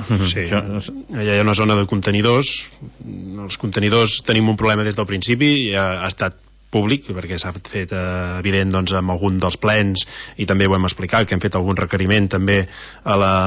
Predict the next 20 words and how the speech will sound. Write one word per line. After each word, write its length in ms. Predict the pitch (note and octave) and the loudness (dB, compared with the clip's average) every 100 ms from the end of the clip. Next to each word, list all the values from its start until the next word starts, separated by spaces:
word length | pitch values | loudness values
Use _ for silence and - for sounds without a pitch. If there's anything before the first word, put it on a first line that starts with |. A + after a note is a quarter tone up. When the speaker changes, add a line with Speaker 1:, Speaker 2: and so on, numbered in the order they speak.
| G#2+ | 0
Speaker 2:
a 40 | G2+ | 0
l'empresa, 420 | G2 F#2+ G2+ A#2+ | 0 0 2 2
doncs, 200 | G#2+ F2+ | 0 -4
que 100 | G2 | -2
no, 400 | F#2 F#2 F#2 F#2+ | -2 0 0 0
no 120 | G2+ | 0
han 80 | F#2+ | 0
vingut 260 | G2 G2+ G2 | 2 2 2
amb 100 | F#2+ | 0
la 40 | |
qualitat, 400 | F#2 G2 F#2 G#2 F#2 | 0 0 0 -2 -2
doncs, 220 | F#2 - | -2 -2
que 80 | F#2+ | 0
s'havia 340 | - G2+ F#2+ F2+ | 0 0 -2 0
demanat 380 | F#2 F#2 F#2+ | 0 0 0
en 100 | F#2+ | 0
el, 380 | F#2 F2+ F2+ F#2+ G2+ | 0 0 -2 -4 -2
en 100 | G2 | -2
el 100 | F#2 | 0
plec, 240 | G#2+ B2+ | 0 0